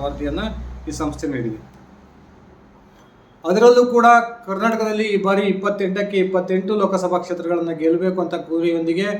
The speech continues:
ಬಿ ಜೆ ಪಿ, ಜೆ ಡಿ ಎಸ್ ಮೈತ್ರಿ ಮಾಡ್ಕೊಂಡಿರ್ತಕ್ಕಂಥದ್ದು ಕೂಡ ಕಾಂಗ್ರೆಸ್ನ ಹೀನಾಯ ಸೋಲಿಗೆ ಕಾರಣ ಆಗ್ಬೋದು ಅಂತಕ್ಕಂಥ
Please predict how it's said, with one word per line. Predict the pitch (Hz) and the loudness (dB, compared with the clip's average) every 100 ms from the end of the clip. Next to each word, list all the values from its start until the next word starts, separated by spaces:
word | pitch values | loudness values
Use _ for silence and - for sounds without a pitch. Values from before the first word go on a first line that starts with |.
| - - - 143 | -10 -18 -4 0
ಬಿ | 196 | 2
ಜೆ | 190 185 | 2 2
ಪಿ, | 180 165 | 0 2
ಜೆ | 160 | 2
ಡಿ | 165 | 2
ಎಸ್ | 160 165 | 0 -2
ಮೈತ್ರಿ | 175 175 160 | -2 -2 -2
ಮಾಡ್ಕೊಂಡಿರ್ತಕ್ಕಂಥದ್ದು | 151 151 139 135 143 147 139 147 147 151 | -2 -6 -6 -8 -8 -8 -8 -8 -8 -6
ಕೂಡ | 160 202 208 - - - | -4 -2 -4 -10 -18 0
ಕಾಂಗ್ರೆಸ್ನ | 160 180 175 160 170 156 | 2 2 2 -2 -4 -4
ಹೀನಾಯ | 160 175 170 160 | -2 0 0 -2
ಸೋಲಿಗೆ | 160 147 151 151 | -4 -4 -4 -4
ಕಾರಣ | 151 147 147 | -4 -2 -2
ಆಗ್ಬೋದು | 165 170 175 156 147 | -2 2 2 2 -2
ಅಂತಕ್ಕಂಥ | 147 147 135 | -4 -6 -6